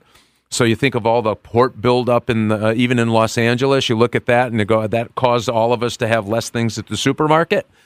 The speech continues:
Guess what? You take out two or three of those ports, you have created a major economic problem for anybody that has ports and depends on imports, uh, to function. And so they're sending a si-, they're sending signals.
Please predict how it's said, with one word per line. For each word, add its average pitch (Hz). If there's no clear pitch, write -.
Guess 117
what? 107
You 131
take 147
out 131
two 151
or 123
three 131
of 117
those 113
ports, 120
you 123
have 113
created 110
a 98
major 110
economic 107
problem 101
for 95
anybody 110
that 98
has 98
ports 107
and 95
depends 98
on 90
imports, 92
uh, 92
to 98
function. 95
And 107
so 113
they're 127
sending 143
a 147
si-, 165
they're 117
sending 110
signals. 98